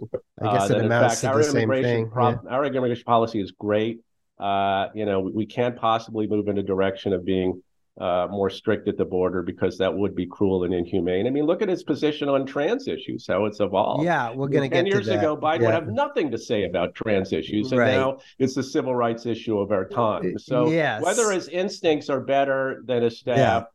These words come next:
Speaker 2: granted, but I think over time he's, he's absorbed a lot of this
Speaker 1: Yeah.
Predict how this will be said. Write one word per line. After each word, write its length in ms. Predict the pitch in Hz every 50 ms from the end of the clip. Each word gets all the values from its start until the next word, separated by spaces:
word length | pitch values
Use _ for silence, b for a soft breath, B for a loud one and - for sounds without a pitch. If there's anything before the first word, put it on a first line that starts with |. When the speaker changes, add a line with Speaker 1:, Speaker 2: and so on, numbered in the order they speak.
| _ _
Speaker 2:
granted, 520 | - 131 135 135 139 135 120 101 95 95 -
but 220 | - 113 113 113 185 180 185 - _ _
I 140 | - 147
think 200 | 151 180 170 156
over 280 | 156 147 139 127 131 120
time 500 | 120 - 135 131 123 120 120 117 117 113
he's, 260 | 113 120 110 107 -
he's 220 | - - 113 104 113
absorbed 480 | 110 98 90 - 110 104 101 101 -
a 60 | 82 80
lot 200 | 69 65 64 -
of 80 | -
this 120 | - - -
Speaker 1:
Yeah. 280 | 135 143 147 135 123